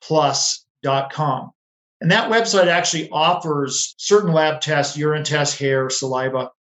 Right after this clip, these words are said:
and you can actually test mycotoxins. So for Great Plains Laboratory, actually, um, one of the tests that's offered through that website is their mycotox profile,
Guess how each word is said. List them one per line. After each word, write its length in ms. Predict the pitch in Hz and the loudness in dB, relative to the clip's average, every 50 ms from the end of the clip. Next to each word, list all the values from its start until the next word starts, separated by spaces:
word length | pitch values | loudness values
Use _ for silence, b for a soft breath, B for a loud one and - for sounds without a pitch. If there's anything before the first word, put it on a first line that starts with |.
| _ _ _ - | _ _ _ -6
and 260 | - 165 156 151 151 | -2 -2 0 2 2
you 80 | 151 151 | 0 2
can 100 | 165 156 | 2 2
actually 380 | 170 170 170 - - 156 147 143 | 2 2 0 0 -4 -4 -6 -6
test 460 | - - - 160 151 143 - - 131 | -8 -6 -4 -4 -4 -4 -4 -6 -6
mycotoxins. 880 | 135 135 135 139 135 123 - - 123 - - - - - - - - - _ _ _ | -4 -4 -4 -4 -6 -8 -8 -8 -10 -8 -8 -10 -10 -10 -10 -12 -14 -16 _ _ _
So 280 | - - - 139 135 131 | -8 -4 0 0 0 0
for 140 | 135 135 135 | 0 -4 -4
Great 300 | 131 156 165 165 160 - | 0 2 2 2 0 -2
Plains 280 | 160 151 147 143 135 | -6 -6 -4 -4 -4
Laboratory, 600 | 135 139 135 139 139 143 139 - 139 135 127 127 131 | -2 -2 0 0 0 -2 -4 -4 -4 -4 -2 -2 -2
actually, 540 | 131 127 127 - - 131 131 127 123 127 _ _ _ _ _ _ _ _ _ | -4 -4 -4 -4 -6 -6 -6 -8 -8 -10 _ _ _ _ _ _ _ _ _
um, 360 | - - 123 123 123 123 123 127 | -12 -10 -8 -8 -8 -8 -8 -6
one 180 | 135 139 135 | -4 -4 -4
of 60 | 135 | -4
the 100 | 127 127 | -6 -8
tests 380 | - - - 139 135 135 - - | -10 -4 -2 -2 -2 -2 -2 -6
that's 200 | 139 131 - - - | -8 -10 -8 -2 2
offered 400 | 156 165 165 160 156 143 139 143 | 2 2 2 2 -2 -4 -4 -4
through 120 | 143 131 | -6 -8
that 180 | 131 131 131 139 | -6 -8 -6 -4
website 540 | 139 135 127 - - - 131 127 123 123 - _ _ _ _ _ - | -4 -4 -4 -4 -4 -4 -4 -6 -6 -8 -10 _ _ _ _ _ -6
is 200 | 156 151 139 131 | -4 -2 0 0
their 120 | 139 135 | 0 0
mycotox 760 | 139 135 131 139 151 151 151 143 135 - 135 123 120 - - - | 0 0 2 2 2 2 0 -4 -8 -8 -10 -10 -10 -10 -10 -10
profile, 460 | - 123 - - - - - - - | -10 -10 -10 -10 -10 -12 -12 -12 -14